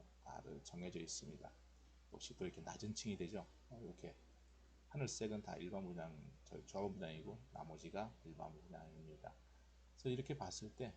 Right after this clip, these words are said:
어, 선택의 폭은 여러 가지가 있을 것 같은데요.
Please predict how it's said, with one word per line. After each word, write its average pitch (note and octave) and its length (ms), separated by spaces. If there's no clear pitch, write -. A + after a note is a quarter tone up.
어, G1+ 1000
선택의 D3 540
폭은 E3 380
여러 A2+ 160
가지가 C3+ 260
있을 G#2+ 240
것 - 120
같은데요. C3+ 520